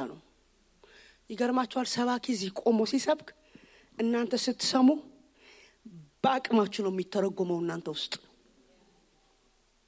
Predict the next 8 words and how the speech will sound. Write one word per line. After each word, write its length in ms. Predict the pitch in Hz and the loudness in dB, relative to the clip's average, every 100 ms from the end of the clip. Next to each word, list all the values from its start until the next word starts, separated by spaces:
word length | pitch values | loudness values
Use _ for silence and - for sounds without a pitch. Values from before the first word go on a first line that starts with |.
| _ _ _ _ _ _ _ _ _ _ _ _ _ _ _ _ _ _ _ - | _ _ _ _ _ _ _ _ _ _ _ _ _ _ _ _ _ _ _ -8
አንዳንዶቹ 500 | 214 214 220 220 220 | -6 -6 -6 -8 -6
ደግሞ 220 | 233 254 277 254 | -2 0 2 4
እልፍ 320 | 254 247 - - | 4 2 -2 -4
ያለ 200 | 233 226 | -4 -6
አቅም 280 | 208 - 214 | -10 -10 -8
ያላቸው 420 | 220 240 220 254 | -8 -10 -8 -4
ደግሞ 220 | 254 262 330 - - | -2 -2 -4 -10 -2
ከዚህ 340 | 220 190 | 0 0